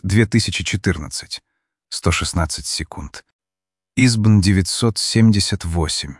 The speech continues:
Девяносто девять тысяч девятьсот семьдесят. Сто девять.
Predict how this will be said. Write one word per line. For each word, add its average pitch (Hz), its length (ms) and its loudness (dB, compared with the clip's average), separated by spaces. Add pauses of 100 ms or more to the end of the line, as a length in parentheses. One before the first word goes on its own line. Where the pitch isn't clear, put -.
(420)
Девяносто 104 640 4
девять 101 420 4
тысяч 101 380 0
девятьсот 90 460 0
семьдесят. - 560 -2
Сто - 420 0 (400)
девять. 80 640 -6